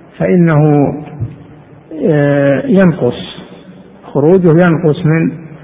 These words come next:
اعتكافه. لكن إن كان، إن كان الاعتكاف مستحبا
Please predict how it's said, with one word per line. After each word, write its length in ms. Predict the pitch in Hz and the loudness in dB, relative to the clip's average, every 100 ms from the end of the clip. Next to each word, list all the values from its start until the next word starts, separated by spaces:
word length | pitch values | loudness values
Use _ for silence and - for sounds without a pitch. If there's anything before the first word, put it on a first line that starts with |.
| - - - - - - - - - _ | -20 -20 -20 -20 -20 -20 -20 -20 -20 _
اعتكافه. 920 | 135 135 - 147 165 147 120 117 123 - - - - - - - - - - - - _ - | -6 -4 -4 0 2 2 2 0 0 -4 -12 -20 -20 -20 -20 -20 -20 -20 -20 -20 -20 _ -2
لكن 520 | 156 202 202 185 185 | 2 2 2 2 4
إن 140 | 175 170 | 2 2
كان، 360 | 180 180 156 143 139 151 - - - - - - - - - - - _ _ - 254 | 2 2 2 0 -2 -4 -8 -12 -16 -20 -20 -20 -20 -20 -20 -20 -20 _ _ -10 -2
إن 200 | 156 156 | 0 2
كان 300 | 180 185 175 | 2 4 2
الاعتكاف 640 | 156 139 131 151 180 160 | 2 0 -2 0 2 2
مستحبا 920 | 143 151 - 147 160 160 143 143 185 | 2 0 -2 -2 -2 -2 0 0 0